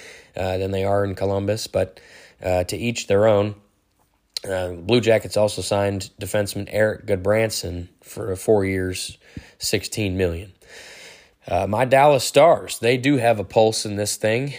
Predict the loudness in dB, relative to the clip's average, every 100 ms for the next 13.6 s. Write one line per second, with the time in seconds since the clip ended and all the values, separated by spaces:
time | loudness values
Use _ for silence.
0 | -6 -2 0 0 2 2 4 2 2 2
1 | 2 2 2 2 0 0 -2 -10 _ 2
2 | 2 2 0 -2 -6 -8 -8 -10 -8 -6
3 | -8 -12 _ _ -4 2 2 2 -2 -2
4 | -2 0 4 4 4 2 0 0 -6 -4
5 | -2 -2 -4 -12 -14 -16 _ _ _ _
6 | 2 4 6 4 2 0 -4 -2 -2 -2
7 | -4 -4 -2 -2 -2 -2 -6 -12 _ -20
8 | _ -2 0 0 0 2 2 2 0 0
9 | 0 2 2 2 2 2 0 -2 -2 0
10 | -2 -8 -10 -2 -2 0 -4 -4 -2 -4
11 | -4 -4 -2 -4 -6 -10 -12 -12 -10 -8
12 | -8 -12 -6 -2 0 -2 -8 0 0 0
13 | -6 -6 -2 -2 -2